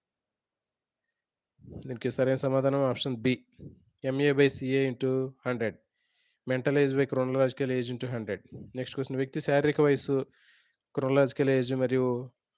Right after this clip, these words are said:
మెంటల్ ఏజ్ రెండు సమానం అయితే వ్యక్తి యొక్క ఐక్యూ ఎంత? తొంభై, నూట పది, వంద, నూట ఇరవై.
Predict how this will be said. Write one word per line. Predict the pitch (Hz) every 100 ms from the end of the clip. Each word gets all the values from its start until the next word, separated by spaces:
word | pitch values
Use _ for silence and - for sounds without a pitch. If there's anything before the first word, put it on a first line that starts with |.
| _ _ _ _ _ _
మెంటల్ | 131 127 143
ఏజ్ | 135 127 - - - - 135
రెండు | 131
సమానం | 135 135 135 131
అయితే | 123 135
వ్యక్తి | 123 -
యొక్క | 131 135
ఐక్యూ | 127 - 123
ఎంత? | 110 92 - _ - _ - - -
తొంభై, | 135 131 139 139
నూట | 127
పది, | 127 131 143
వంద, | 156 123 123 147 185 - - _ _ 131
నూట | 131
ఇరవై. | 120 104 82